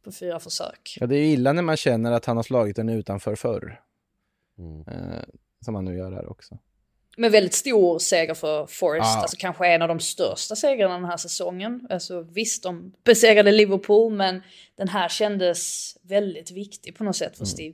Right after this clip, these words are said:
Speaker 1: Cooper. Att, att få just det här med att, ja, men att man ändå känner nu igen att de möjligtvis kan hänga kvar. Det har, det är väldigt
Speaker 2: Mm.
Speaker 1: mycket upp och ner med dem, men det här kändes ändå som ett steg framåt på något sätt, sett till att de kanske börjar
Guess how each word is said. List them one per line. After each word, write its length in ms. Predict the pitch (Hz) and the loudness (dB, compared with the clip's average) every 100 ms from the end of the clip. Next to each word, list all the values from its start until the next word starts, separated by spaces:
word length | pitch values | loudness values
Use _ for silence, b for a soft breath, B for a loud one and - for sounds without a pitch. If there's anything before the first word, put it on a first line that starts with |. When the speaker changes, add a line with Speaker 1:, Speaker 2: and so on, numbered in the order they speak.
| - | -12
Speaker 1:
Cooper. 320 | 165 160 156 156 | -14 -12 -8 -8
Att, 240 | 151 - | -8 -14
att 140 | 170 - | -18 -14
få 460 | - 180 208 185 | -4 0 2 0
just 220 | 185 175 | -2 -8
det 60 | 175 | -6
här 180 | 170 160 | -6 -6
med 200 | 160 156 | -8 -10
att, 280 | 156 - - b b b b b b b b b _ | -12 -18 -20 b b b b b b b b b _
ja, 160 | 220 | -4
men 140 | 240 226 | 2 0
att 120 | 226 | 2
man 140 | 240 | 2
ändå 200 | 240 214 | 4 4
känner 760 | 208 - - 285 165 160 202 349 | 4 2 2 0 0 -2 0 4
nu 280 | 330 175 - | 4 2 0
igen 840 | 196 170 165 156 151 190 254 254 - | -4 -4 0 0 2 -2 -2 -6 -2
att 220 | 208 208 | -2 4
de 180 | 220 190 | 4 6
möjligtvis 640 | 190 175 175 165 - - | 4 2 -4 -4 -6 -6
kan 500 | 214 233 254 240 233 - _ | -2 -2 -2 -6 -8 -14 _
hänga 320 | 196 208 175 | 0 0 0
kvar. 460 | 165 - 170 - - _ _ - | -6 -4 -4 -4 -12 _ _ 0
Det 60 | |
har, 220 | 202 190 190 120 92 - | 0 0 -4 -12 -12 -4
det 120 | 160 | -2
är 60 | 214 | 0
väldigt 280 | 233 262 | 0 0
Speaker 2:
Mm. 120 | 95 185 | 0 -4
Speaker 1:
mycket 240 | 214 196 | -6 -6
upp 160 | 190 185 | -4 -2
och 80 | |
ner 200 | 185 165 | -2 -2
med 120 | 156 165 | -2 0
dem, 200 | 160 165 | 0 -2
men 100 | 185 | -6
det 60 | |
här 180 | 220 247 | -4 -6
kändes 340 | 226 233 208 208 | -6 -4 -4 -4
ändå 180 | 185 | -6
som 140 | 175 170 | -8 -10
ett 80 | 165 | -12
steg 360 | - 165 156 | -8 -10 -10
framåt 540 | - 180 160 160 170 - | -14 -12 -12 -14 -20 -14
på 80 | |
något 140 | 180 165 | -12 -12
sätt, 180 | - - | -14 -16
sett 220 | 170 - | -16 -14
till 140 | 175 | -8
att 120 | 160 | -8
de 140 | 170 170 | -8 -14
kanske 440 | - 185 196 196 | -12 -12 -12 -14
börjar 360 | 185 185 175 | -4 -2 -2